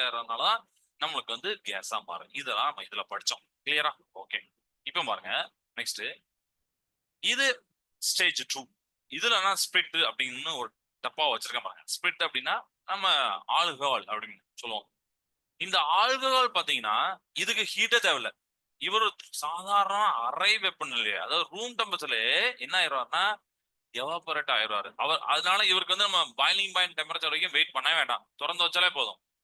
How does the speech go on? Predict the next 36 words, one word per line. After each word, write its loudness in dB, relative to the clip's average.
கபகபன்னு -2
நீங்க 2
லேப்ல, 2
நீங்க 0
ஹையர் 2
கிளாஸ் -2
படிக்கும் -4
போது -4
உங்களுடைய, -4
நீங்க -8
பி 0
எஸ் -2
சி, -6
எம் -6
எஸ் -10
ல -14
சொல்றேன், -8
அப்போ -6
பாத்தீங்கன்னா -2
நீங்க -2
லேப் 0
பண்ணுவீங்க. -8
அதாவது -6
ஒரு -12
ரூம் -10
இருக்கும், -12
நீங்க -6
maybe -4
ஸ்கூல்ல -6
பார்த்திருப்பீங்கன்னு -8
நினைக்கிறேன், -6
இல்லைன்னா -6
காலேஜ்ல 0
பாத்தீங்கன்னா -6
ஒரு -6
பெரிய 2